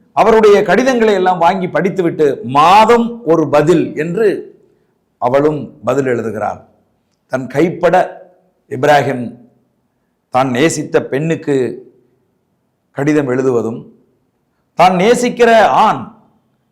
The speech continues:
தனக்கு உறுதி கொடுத்து விட்டு சென்ற ஆண், அவனுக்கு தன்னுடைய அன்பை வெளிப்படுத்துகிற வகையில் அவள்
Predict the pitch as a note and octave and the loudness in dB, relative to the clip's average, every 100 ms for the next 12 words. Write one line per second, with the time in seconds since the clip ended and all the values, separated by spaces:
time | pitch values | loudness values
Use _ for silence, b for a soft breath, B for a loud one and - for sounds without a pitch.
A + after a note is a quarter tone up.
0 | _ - F3 A#3+ A3+ G#3 E3+ A#3 C4 B3+ | _ 0 2 2 2 2 2 0 -2 -2
1 | A#3 F3+ A#3 F#3 A3+ E3+ G#3 G#3 F#3 D#3+ | -4 -4 -6 -6 -6 -4 -2 2 4 4
2 | G#3 F#3 E3+ - _ _ _ _ _ _ | 2 0 -4 -14 _ _ _ _ _ _
3 | _ _ _ _ _ _ _ _ _ _ | _ _ _ _ _ _ _ _ _ _
4 | A#2+ E3+ G#3 G3+ F#3 F3 D#3+ E3+ G3+ F#3 | -2 0 0 0 0 0 0 0 0 2
5 | F3+ D#3 D3 A#3+ B3+ A#3+ F3 A3 G#3+ G#3+ | 2 2 2 0 0 2 2 0 0 0
6 | G#3 G3 E3+ D3+ D#3 F#3 E3 D3 - - | 0 0 0 0 0 0 -2 -4 -8 -2
7 | C#3 F#3 F#3 D3 - | 0 2 0 -4 -10